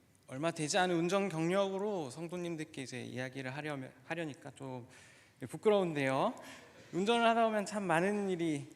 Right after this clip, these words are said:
있습니다. 제가 어느 날에 있었던 일을 좀 나누고자 하는데, 추운 겨울이었고 눈이 내리던 어느 날이었습니다. 이 겨울이면 우리가 히터를 틀죠. 유리창에 이제 김이 서리지 않게 하기 위해서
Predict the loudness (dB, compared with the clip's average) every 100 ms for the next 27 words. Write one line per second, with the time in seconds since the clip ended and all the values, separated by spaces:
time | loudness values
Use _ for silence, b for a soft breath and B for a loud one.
0 | -8 -4 -2 -2 -2 -4 -8 B B B
1 | -8 0 2 2 0 -2 -2 -2 -4 -8
2 | -20 -10 0 2 2 0 -2 -8 -6 0
3 | 2 2 0 -2 -4 -4 -4 -4 -2 -4
4 | -4 -6 -6 -8 -6 -6 -6 -12 B B
5 | B B B -6 0 4 4 4 2 0
6 | 2 0 0 -4 -4 -2 2 4 4 4
7 | 2 0 0 -2 -2 -2 -2 -4 -8 -10
8 | -12 -16 -16 -20 _ -10 -2 0 0 -2
9 | 0 0 0 -4 -8 -6 -6 -2 4 6
10 | 4 2 -4 -4 -4 -4 -6 -8 B B
11 | B -20 -8 -6 -2 0 0 -2 -6 -4
12 | -2 -2 -2 -4 -4 -6 -6 -6 -6 -6
13 | -10 -10 -8 -10